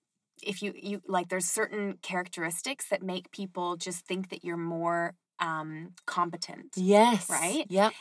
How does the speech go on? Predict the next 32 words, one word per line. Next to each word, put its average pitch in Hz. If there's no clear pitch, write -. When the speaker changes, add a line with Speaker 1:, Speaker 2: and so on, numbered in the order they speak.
Speaker 1:
And 202
so 208
the, 202
the 196
pretty 277
thing 208
actually 175
isn't 202
one 165
of -
those -
Speaker 2:
Yes, 180
Speaker 1:
things. 381
Speaker 2:
yes. 135
I, 156
I 147
totally 135
get -
that. -
Speaker 1:
Yeah, 196
Speaker 2:
Yeah. 127
Speaker 1:
but 196
it's 196
more 202
of, 190
like, 170
uh, 170
or 180
the 175
beautiful 170
thing, 170
it's, -